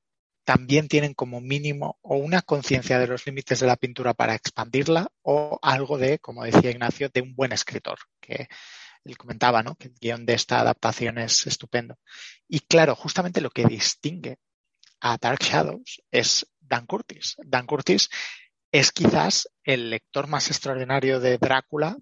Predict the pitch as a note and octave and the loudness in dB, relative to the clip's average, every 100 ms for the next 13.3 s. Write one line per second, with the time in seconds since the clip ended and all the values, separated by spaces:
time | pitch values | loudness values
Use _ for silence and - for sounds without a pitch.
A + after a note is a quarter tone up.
0 | _ - - A2+ A#2 B2 A2+ A#2+ A2+ A#2 | _ -8 -8 -8 -6 -4 -4 -2 -2 -2
1 | - C3+ C3+ D#3+ F3 B2+ A#2+ A#2+ A#2+ - | -4 -4 -4 -6 -12 -12 -8 -6 -8 -10
2 | - C3 - - C3 B2+ - - - B2+ | 0 2 2 -4 -4 -4 -4 -8 -12 -2
3 | C3 B2+ B2 C#3 - - B2 A#2 B2 C3 | 2 4 4 2 -2 -4 -6 -4 0 2
4 | B2 - B2+ - _ A#2+ - A#2 B2 C#4 | 0 -6 -12 -20 _ -6 -2 -2 -2 -4
5 | - _ - - - - - _ _ - | -6 _ -20 -20 -20 -20 -20 _ _ -4
6 | C3+ E3 F3+ G3+ G3 E3 D#3 - - C3+ | -4 0 -2 -2 -2 -2 -2 -2 -2 0
7 | A#2+ A2+ C3+ - C3 C3+ D3 D3+ - _ | 0 -2 -2 -2 -2 2 0 0 -6 _
8 | _ - B2+ B2+ C#3 C#3+ C#3 A#2+ A2 G#2+ | _ -20 -20 -10 -2 0 0 0 0 0
9 | G#2+ A2+ - - - A#2+ - G#2+ G2+ - | -2 -8 -12 -12 -2 0 0 -4 -8 -8
10 | G#2+ - D#3+ - _ - D#3 D3 B2 A2 | -10 -6 -4 -6 _ 2 2 4 2 0
11 | - A2+ A2+ - G#2+ G#2+ G#2+ A#2 A2+ - | -4 -4 -4 -6 -6 -4 -2 -4 -6 -10
12 | A#2+ B2 A#2 C#3 G3 - - B2 A2 G#2+ | -6 -6 -4 -2 2 4 4 0 -8 -12
13 | A2 - | -12 -14